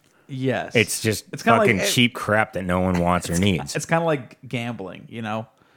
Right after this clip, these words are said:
Speaker 1: where you gotta take time out of your day. You gotta, you gotta fight the horde, the horde of people that are there. And yeah, there's some elbows flying
Speaker 2: All right.
Speaker 1: on Friday. It was awesome.
Speaker 2: Okay.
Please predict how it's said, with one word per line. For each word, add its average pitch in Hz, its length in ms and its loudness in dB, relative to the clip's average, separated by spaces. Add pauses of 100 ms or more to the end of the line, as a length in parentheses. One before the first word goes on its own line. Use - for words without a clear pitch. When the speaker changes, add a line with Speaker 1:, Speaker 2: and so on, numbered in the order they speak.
(280)
Speaker 1:
where 107 420 -8
you 113 160 -14
gotta 117 160 -4
take 113 240 -8
time 107 220 -10
out 127 80 -6
of - 20 -8
your 143 140 -6
day. 120 420 -8 (140)
You 110 100 -12
gotta, 101 400 -10 (100)
you 131 80 -16
gotta 107 160 -2
fight 120 460 -8
the 139 80 -4
horde, 110 560 -2 (680)
the 101 80 -8
horde 110 320 -6
of 123 140 -8
people 131 320 -10
that 87 140 -10
are 95 80 -8
there. 92 380 -10 (1040)
And 98 720 -12 (320)
yeah, 98 340 -12 (100)
there's 120 140 -8
some 131 160 -8
elbows 113 400 -4
flying 92 440 -12 (320)
Speaker 2:
All 87 100 -6
right. 80 240 -6 (100)
Speaker 1:
on 92 100 -12
Friday. 95 380 -10
It 107 40 -10
was 95 120 -14
awesome. 95 400 -16 (520)
Speaker 2:
Okay. 104 300 -10